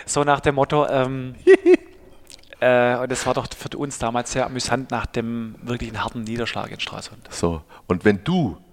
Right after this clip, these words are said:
Speaker 2: als Trainer, ja, nach so einer Niederlage, äh, im Zimmer neben zwei Strategen gelegen hättest, die die ganze Nacht gelacht hätten, wäre was passiert?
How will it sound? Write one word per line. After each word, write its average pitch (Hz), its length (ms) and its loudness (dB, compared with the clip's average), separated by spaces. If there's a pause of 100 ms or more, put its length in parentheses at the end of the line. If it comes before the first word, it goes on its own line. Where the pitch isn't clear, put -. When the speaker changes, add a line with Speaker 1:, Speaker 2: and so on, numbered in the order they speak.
Speaker 2:
als - 240 2
Trainer, 101 440 2 (260)
ja, 110 160 4
nach 87 140 0
so 131 160 0
einer 156 140 4
Niederlage, 76 800 2 (320)
äh, 80 200 -6
im 101 140 -10
Zimmer 139 320 2
neben 98 340 0
zwei 95 460 4
Strategen 117 560 0
gelegen 85 400 -2
hättest, 80 320 -6
die 101 40 -2
die 95 60 -2
ganze 98 260 0
Nacht 95 220 2
gelacht 85 500 0 (120)
hätten, 98 320 0
wäre 90 220 6
was 92 180 2
passiert? 135 440 -4